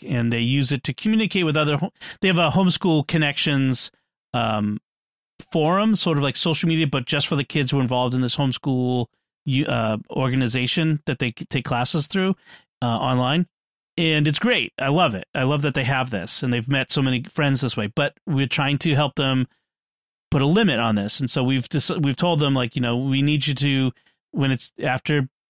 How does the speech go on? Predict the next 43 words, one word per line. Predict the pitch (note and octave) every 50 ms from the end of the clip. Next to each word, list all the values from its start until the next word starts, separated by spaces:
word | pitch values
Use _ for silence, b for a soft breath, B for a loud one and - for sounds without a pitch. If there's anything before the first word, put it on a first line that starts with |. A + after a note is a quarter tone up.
| _ - -
after | B2 B2 - F3+
dinner, | D#3+ D#3+ E3+ E3 E3+ E3 E3 E3+ -
af-, | C3 B2+ C3+ - _ _ - D#3+ - - - -
and | - C3 B2+ C3
after | A#2 A#2+ - -
prayers, | C#3 - - G#3 G#3 F#3 D3 B2+ A#2+ A#2+ A#2 - - - _ _ _ _ -
you | C#3+ B2+
need | B2 C3 B2 -
to | -
put | - - D3 B2+ -
your | C#3 C3 B2+ - _ _ _ _ -
computers | - C3+ - C#3+ C3 C3 B2 -
out | C#3 B2 G#2+
here | A2+ B2+ A#2+ A#2 A2+ A2+
and | A2 A2+ A2
plug | - - A2+ A2
them | G2 G2+ F#2+
in," | F#2 F#2
and | G2 G2+
that | G2 -
sort | - -
of | G#2 -
thing. | - - -
So | - - -
you're | A2 A2 A2+ A#2
not | A2+ A2 -
doing | - A#2+ A2 A2
it, | A2 G#2+ _ _ _ _ _ _ _ _ -
uh, | A#3
afterwards. | A3+ A3 - - G#3+ - - A3+ F#3 - - - B B B B B B B
It | B3+ A#3
hasn't | C4 C4 A3+ A#3+ G#3
been | F3 F3+ D#3+
a | D3
huge | A#2+ E3+ E3 C3 -
problem, | - B2 G#2 G2+ G#2
but | C3 D3+
we're | E3+
just | E3+ E3 G#3+ G3 -
trying | - G#3+ F#3+ F#3 F3
to | - - E3+ D3+ C#3+ C#3 D3+
implement | C#3+ C3 C#3 D3 C3 B2+ A#2+ A#2 -
some, | - C3 A#2+ A2+ A2+ A2